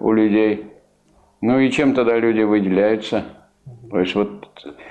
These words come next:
это очень старая формулировка в отношении знания, она правильная. Это понятие, соответствующее объекту. Но она старая, старая, которая берет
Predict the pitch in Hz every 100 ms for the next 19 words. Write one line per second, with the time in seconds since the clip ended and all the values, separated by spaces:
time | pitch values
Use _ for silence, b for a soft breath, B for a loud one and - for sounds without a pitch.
0 | B B 120 135 156 151 156 143 - 147
1 | 104 98 90 113 107 113 135 190 - 104
2 | 101 113 113 107 95 98 107 78 78 107
3 | 123 180 123 87 73 64 - - - -
4 | - - _ B B B B 92 95 98
5 | 101 101 135 143 127 - 90 101 104 98
6 | 92 98 92 85 - - - B B B
7 | B - 113 143 - - 151 127 87 76
8 | 64 78 - - - 147 170 120 98 -
9 | - - 90 101 101 123 123 110 117 156
10 | 160 -